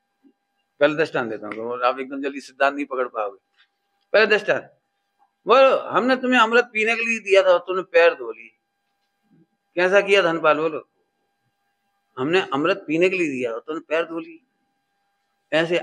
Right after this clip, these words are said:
आत्मा का ज्ञान हमने मोक्ष जाने के लिए दिया था और तुम कमाई में लग गए, कमाई में, और बड़े खुश हो रहे, हमारी चाय, हमारी दुकान, हमारी फैक्ट्री, हमारी हॉस्पिटल, ढोर।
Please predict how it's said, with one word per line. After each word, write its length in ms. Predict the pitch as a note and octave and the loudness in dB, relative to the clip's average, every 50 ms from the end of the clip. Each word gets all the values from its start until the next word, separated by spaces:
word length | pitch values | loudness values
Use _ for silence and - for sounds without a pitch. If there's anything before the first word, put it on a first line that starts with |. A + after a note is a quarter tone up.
| - D3+ | 2 2
आत्मा 320 | D#3 E3 E3 F#3+ F3+ F3+ | 0 0 0 -2 -4 -2
का 120 | E3+ E3 D3 | -2 -2 -6
ज्ञान 300 | C3 C#3+ D#3+ E3 D#3+ D3+ | -4 -4 -2 -2 -2 -4
हमने 160 | D3 D3+ C#3+ | -6 -10 -12
मोक्ष 300 | C#3 C#3+ D#3 F3+ E3+ - | -8 -4 -2 -2 -2 -2
जाने 240 | E3 D#3 D3+ D#3 D#3 | -4 -4 -4 -4 -6
के 80 | D3+ D3+ | -10 -10
लिए 200 | C#3+ C3+ C3+ C3+ | -14 -14 -14 -14
दिया 200 | C#3 C#3+ D3 C#3+ | -10 -10 -10 -10
था 100 | C#3 B2+ | -10 -14
और 180 | - _ - _ - | -20 _ -20 _ -16
तुम 100 | F3 D#3 | -14 -12
कमाई 360 | - E3 F3 F#3+ G3+ G#3+ A3 | -8 -2 0 2 2 0 0
में 120 | A3 A3+ A3 | -4 -4 -6
लग 140 | A3 G#3+ | -6 -4
गए, 100 | G#3 G3 F#3+ | -4 -4 -4
कमाई 340 | - G3 G#3+ A#3+ B3+ C4 B3+ | -4 -4 -2 0 0 0 -2
में, 180 | A3+ E3+ - _ _ _ _ _ _ _ _ _ - | -4 -6 -12 _ _ _ _ _ _ _ _ _ -6
और 80 | F#3+ | 0
बड़े 240 | G3 G#3 A3+ A#3+ A#3+ | 2 4 4 4 4
खुश 220 | - F#3 G#3 G#3 G#3 | 2 0 0 4 6
हो 120 | G#3+ A3+ | 6 8
रहे, 120 | A#3+ A#3+ | 8 6
हमारी 260 | A3 F#3+ F#3+ G3+ G#3+ G#3 - | 4 4 2 0 -4 -4 -4
चाय, 280 | - F#3 F#3+ G#3 G#3+ F3 - _ _ _ _ _ _ _ _ _ _ _ _ - | -2 2 2 4 2 2 -2 _ _ _ _ _ _ _ _ _ _ _ _ -8
हमारी 180 | C#3+ E3+ F#3+ G3 | -4 -2 -2 0
दुकान, 440 | F3+ F#3+ F#3+ G3 G3+ A3 A#3 A3 E3 | 0 0 0 0 0 0 0 0 -2
हमारी 240 | C3 C#3+ E3+ G3 F#3+ | -4 -4 -2 -2 -2
फैक्ट्री, 440 | - D#3 D#3+ E3 - - G#3 A#3 G#3 D#3 _ _ - | -2 -2 -2 -2 -4 -8 -10 -10 -10 -10 _ _ -12
हमारी 180 | C3 D#3 F3+ F3 | -8 -6 -4 -2
हॉस्पिटल, 540 | D3 D3+ E3 D#3+ D#3+ G3+ G3+ A#3 A#3 F#3+ C3 - _ _ _ _ _ _ _ _ _ _ _ _ _ _ - | 0 -2 -2 -2 -4 -2 0 2 2 0 -2 -8 _ _ _ _ _ _ _ _ _ _ _ _ _ _ -10
ढोर। 400 | G#2 G#2+ A#2+ D3 F#3+ B3 C#4 D#4 | -4 4 6 6 8 8 6 4